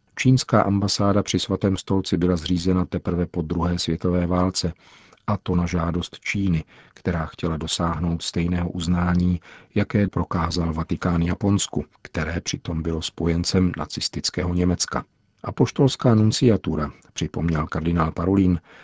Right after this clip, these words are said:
„byla zřízena v Pekingu roku devatenáct set čtyřicet šest. Téhož roku zřídil Pius dvanáctý samostatný čínský episkopát a uznal jeho autonomii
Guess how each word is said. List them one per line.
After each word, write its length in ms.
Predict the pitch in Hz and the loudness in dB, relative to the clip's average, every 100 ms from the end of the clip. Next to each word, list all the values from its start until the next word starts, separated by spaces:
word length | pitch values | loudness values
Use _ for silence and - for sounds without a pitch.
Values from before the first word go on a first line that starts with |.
| - - | -20 0
„byla 180 | 104 101 | 2 4
zřízena 480 | 85 95 98 123 113 | 2 2 4 4 2
v 80 | |
Pekingu 520 | - 92 - 101 101 101 | 0 -4 0 0 4 4
roku 200 | 95 - | 2 -2
devatenáct 560 | 85 85 87 92 92 | -2 -2 0 2 2
set 200 | - - | 0 -4
čtyřicet 520 | - - 85 87 92 | -8 -4 -2 -2 -2
šest. 460 | - - 73 - - - _ _ _ | -2 -2 -2 -6 -12 -20 _ _ _
Téhož 420 | 92 87 85 - | 0 0 -2 -2
roku 320 | 92 90 151 | -2 0 -2
zřídil 500 | 110 90 82 82 85 | 0 0 2 4 2
Pius 300 | - 92 82 | 2 0 0
dvanáctý 640 | 80 82 87 90 - 101 101 | -2 0 0 0 -2 -4 -2
samostatný 720 | - 82 87 - 87 - 95 | 0 0 -2 -4 -6 -2 -2
čínský 480 | - 85 - 85 - | -2 -4 -2 -4 -2
episkopát 680 | - - - - 76 73 - - - - - | 0 -2 -2 -2 -2 -2 -6 -18 -20 -20 -8
a 180 | - - | -6 0
uznal 360 | 98 101 101 | 2 4 4
jeho 160 | 98 78 | 4 2
autonomii 800 | - 87 85 95 92 95 95 | -2 -4 -2 0 4 4 4